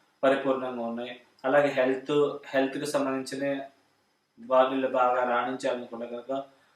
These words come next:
బుధుడు బాగుండాలండి. ఆరులో కనుక బుధుడు శుభుడుగా ఉంటే కనుక వందకు వంద శాతం మంచి ఫిజిషియన్స్ అయ్యే అవకాశం ఉంటుంది. హెల్త్కి సంబంధించిన డిపార్ట్మెంట్స్లో, మెడికల్ షాప్స్ ఇట్లాంటి వాటిల్లో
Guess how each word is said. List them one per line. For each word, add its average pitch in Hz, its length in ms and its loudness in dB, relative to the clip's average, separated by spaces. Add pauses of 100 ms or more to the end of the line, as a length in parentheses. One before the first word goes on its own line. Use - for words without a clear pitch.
(240)
బుధుడు 139 380 2
బాగుండాలండి. 127 720 2
ఆరులో 131 440 6
కనుక 127 560 0 (260)
బుధుడు 131 500 2
శుభుడుగా 131 340 0
ఉంటే 123 340 -2
కనుక 135 380 -6 (540)
వందకు 135 340 2
వంద 127 200 -2
శాతం 127 320 -4
మంచి 131 500 -4
ఫిజిషియన్స్ 139 600 -2
అయ్యే 123 180 2
అవకాశం 117 460 0
ఉంటుంది. 120 440 -4 (1120)
హెల్త్కి 147 300 8
సంబంధించిన 135 560 0
డిపార్ట్మెంట్స్లో, 127 880 0 (1500)
మెడికల్ 139 380 10
షాప్స్ - 360 6
ఇట్లాంటి 131 380 2
వాటిల్లో 123 540 2